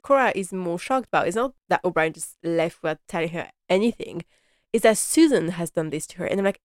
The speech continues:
"Yeah, I mean, oh, I can't stand Susan Fletcher." Because do you remember how Cora was so nice to her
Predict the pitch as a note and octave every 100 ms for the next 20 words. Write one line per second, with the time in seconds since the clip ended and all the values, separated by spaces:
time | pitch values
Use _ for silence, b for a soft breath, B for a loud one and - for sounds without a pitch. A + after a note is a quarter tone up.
0 | - F#3+ - G#3+ G3+ G#3+ - _ G3+ G#3
1 | G3+ G3 - _ B3+ C#4 A#3+ - - -
2 | G3 F#3+ - _ - A#3 A#3 G#3 - _
3 | - E3 F3 E3+ - F#3+ E3 E3 - -
4 | - F3 - b b b _ C#4 - D#4
5 | D4 - _ G#3+ D4 F4+ C#4+ F#3+ F#3+ A3+
6 | C4 C4+ B3 A3+ A3 - A3 G#3 G#3 -
7 | - - G3 G3+ F#3+ E3+ F3 E3 D3+ E3+
8 | G3+ - - C#4 A#3 C#4 C#4+